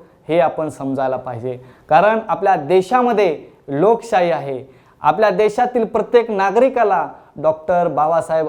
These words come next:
आंबेडकरांनी मतदानाचा अधिकार दिलेला आहे. संविधानाचा जे सगळ्यात महत्त्वाचा जर घटक काय असेल, तर आपल्या देशामध्ये मतदान आहे.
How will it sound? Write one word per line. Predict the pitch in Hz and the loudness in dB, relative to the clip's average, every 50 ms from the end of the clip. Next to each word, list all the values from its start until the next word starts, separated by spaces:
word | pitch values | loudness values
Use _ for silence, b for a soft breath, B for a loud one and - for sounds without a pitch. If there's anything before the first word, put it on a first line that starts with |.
| - | -6
आंबेडकरांनी | 143 147 151 165 180 170 175 180 175 180 185 190 190 196 226 254 247 254 - - - - | -6 -4 0 0 0 0 -2 -2 0 0 2 0 0 0 -2 -2 -2 -4 -8 -14 -18 -12
मतदानाचा | 139 143 156 160 - 190 185 185 208 233 247 240 - - 190 | -8 -4 -2 -2 0 0 2 2 2 2 0 0 0 0 -2
अधिकार | 175 160 160 143 - 156 143 139 135 | -2 -2 -2 -4 -4 -4 -4 -4 -4
दिलेला | 127 135 127 131 127 127 | -6 -6 -6 -6 -6 -8
आहे. | 123 117 117 127 127 123 123 B B B B B B - - | -8 -8 -10 -10 -12 -12 -14 B B B B B B -4 0
संविधानाचा | 190 196 190 180 190 240 262 214 - 196 208 214 240 247 247 247 247 247 226 196 160 - - B B B B B B - 151 | 0 0 2 2 2 2 2 2 2 0 0 0 -2 -2 -4 -2 0 0 0 0 -2 -4 -10 B B B B B B -4 2
जे | 196 226 208 | 2 2 2
सगळ्यात | - - - 175 165 170 240 254 247 240 247 | 2 -2 -6 -6 -2 2 2 2 2 2 -2
महत्त्वाचा | 208 180 175 175 175 214 254 240 247 247 254 247 254 254 254 | -4 -2 -2 -4 -2 -2 -2 0 2 2 2 2 2 0 0
जर | 220 240 240 | 0 0 -2
घटक | 214 175 202 196 208 214 208 - | -2 -2 -2 -2 -2 -2 -2 -2
काय | 202 190 | -2 0
असेल, | 180 165 - - 185 208 233 233 220 - - - - _ - | 0 0 -2 -2 -2 0 0 0 -2 -4 -8 -16 -16 _ -4
तर | 165 170 - | -2 -2 -2
आपल्या | - 156 - 170 175 165 | -2 -2 -2 0 0 0
देशामध्ये | 156 165 135 156 160 151 - 175 170 165 156 147 143 170 196 214 202 - B B B B - | 0 0 -2 -2 -4 -2 -2 -2 -2 -2 -2 -2 0 2 2 0 0 -4 B B B B -10
मतदान | 135 135 143 156 202 - 196 180 180 208 202 | -6 -4 -2 -2 0 2 2 2 2 2 2
आहे. | 185 165 139 123 120 | 0 -2 -4 -6 -12